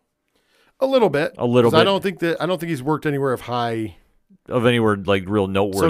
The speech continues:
Speaker 1: So, yeah.
Speaker 2: So I would say him, and then maybe Anthony Ogogo.
Speaker 1: Yeah, but they saw
Speaker 2: But
Speaker 1: what happened there.
Speaker 2: Yeah.
Speaker 1: So, yeah, I agree. There's some. I'm not saying there's not, but
Speaker 2: Right, right,
Speaker 1: we're, we're
Speaker 2: right.
Speaker 1: talking
Speaker 2: But
Speaker 1: about the
Speaker 2: ma-,
Speaker 1: top
Speaker 2: but
Speaker 1: tier.
Speaker 2: no, but the majority, heck, the majority of that roster's main event scene came from W W E.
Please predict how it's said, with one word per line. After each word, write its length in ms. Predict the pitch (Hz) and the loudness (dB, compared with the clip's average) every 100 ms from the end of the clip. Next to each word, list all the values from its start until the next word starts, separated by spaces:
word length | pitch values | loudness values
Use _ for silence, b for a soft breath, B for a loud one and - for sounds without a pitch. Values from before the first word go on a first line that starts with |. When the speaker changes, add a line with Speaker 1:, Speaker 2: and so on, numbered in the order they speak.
| 175 | 2
Speaker 1:
So, 80 | 190 | -2
yeah. 100 | - _ _ | -6 _ _
Speaker 2:
So 200 | - 135 | -6 0
I 80 | 117 | 2
would 100 | 117 | 2
say 160 | 131 113 | 0 0
him, 240 | 113 147 | 0 0
and 120 | 175 117 | -4 -4
then 160 | 117 | -4
maybe 340 | 113 113 113 98 | -4 -4 -4 -6
Anthony 360 | 107 113 104 | -6 -6 -8
Ogogo. 340 | 95 98 80 80 _ _ _ _ _ _ _ _ _ | -2 -2 -2 -8 _ _ _ _ _ _ _ _ _
Speaker 1:
Yeah, 260 | - 139 104 | -12 -8 -8
but 120 | 101 | -12
they 140 | 98 98 | -14 -10
saw 220 | - 107 | -6 0
Speaker 2:
But 100 | 101 | 0
Speaker 1:
what 80 | 98 | 0
happened 240 | 98 - | -6 -4
there. 220 | 131 113 | -2 -2
Speaker 2:
Yeah. 300 | 101 95 69 58 _ _ B B B B 277 | -2 -2 -2 -6 _ _ B B B B -4
Speaker 1:
So, 140 | 247 | 0
yeah, 180 | 170 - - | 0 -2 -2
I 80 | 165 | 0
agree. 220 | 156 131 | 2 0
There's 200 | 143 165 | 0 2
some. 340 | 190 104 101 _ _ | 2 2 -4 _ _
I'm 100 | 175 | -4
not 120 | 214 | -2
saying 140 | 220 208 | 0 -2
there's 140 | 165 | 0
not, 200 | 208 160 | -2 0
but 60 | 135 | 4
Speaker 2:
Right, 140 | 123 | 4
right, 180 | 107 - | 4 2
Speaker 1:
we're, 60 | - | 4
we're 40 | |
Speaker 2:
right. 60 | - | 2
Speaker 1:
talking 160 | - - | 4 4
Speaker 2:
But 60 | |
Speaker 1:
about 60 | 165 | 2
the 40 | 135 | 2
Speaker 2:
ma-, 60 | |
Speaker 1:
top 60 | 165 | 2
Speaker 2:
but 60 | 175 | 2
Speaker 1:
tier. 160 | 202 | 2
Speaker 2:
no, 100 | 233 | 2
but 120 | 190 165 | 2 0
the 60 | |
majority, 540 | 170 165 190 196 190 185 | 0 2 2 2 0 0
heck, 320 | 170 214 - | 0 -2 -4
the 80 | 151 | -4
majority 380 | 147 131 175 180 | -4 0 -2 0
of 60 | |
that 120 | 165 | -2
roster's 800 | 160 139 160 165 170 160 156 139 | -2 -2 -2 -2 -4 -2 -2 -4
main 160 | 131 151 | -6 -4
event 200 | 147 185 | -4 -4
scene 220 | - 160 | -6 -10
came 180 | 147 170 | -8 -8
from 140 | 170 | -6
W 180 | 170 175 | -2 -2
W 240 | 175 185 214 | -2 -4 -4
E. 200 | 247 | -6